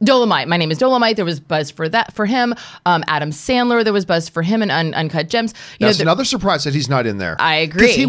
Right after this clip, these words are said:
Speaker 2: won the National Board of Review for Best Actor and didn't get nominated at the sags.
Speaker 1: Yeah.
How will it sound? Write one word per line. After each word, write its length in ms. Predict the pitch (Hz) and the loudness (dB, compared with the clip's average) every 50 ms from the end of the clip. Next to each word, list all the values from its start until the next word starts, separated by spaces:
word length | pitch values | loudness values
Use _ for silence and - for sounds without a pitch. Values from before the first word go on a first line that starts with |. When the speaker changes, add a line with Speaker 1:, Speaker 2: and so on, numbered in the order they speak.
| 196 160 | 0 0
Speaker 2:
won 460 | 156 185 233 277 311 311 277 240 214 165 | 2 2 4 4 2 2 2 0 0 2
the 140 | 156 185 | 0 0
National 340 | 190 208 214 196 - 202 185 | 0 0 -2 -2 -2 -2 0
Board 220 | 156 170 185 180 180 | 0 0 2 2 2
of 100 | 170 165 | 0 2
Review 460 | 165 156 135 139 160 208 262 294 269 | 0 0 0 -2 0 2 2 0 0
for 160 | - 175 156 | 0 -4 -2
Best 260 | 135 135 123 - - | 0 -2 -2 -2 -4
Actor 400 | 139 127 117 113 - - 120 120 117 | -4 -4 -4 -4 -4 -4 -4 -4 -2
and 260 | 135 143 139 143 139 139 | -2 -4 -2 -2 -4 -4
didn't 220 | 135 131 131 139 | -4 -4 -4 -2
get 160 | 139 151 151 | -4 -4 -2
nominated 440 | 147 143 147 156 160 165 170 175 196 | -2 -2 -2 0 0 -2 0 0 0
at 60 | 196 | -2
the 80 | 196 226 | -2 -6
sags. 540 | - - 247 370 359 320 - 107 - - _ - - _ | -6 -6 -6 -4 -6 -6 -8 -10 -16 -20 _ -20 -14 _
Speaker 1:
Yeah. 240 | - 233 294 349 | -2 0 2 2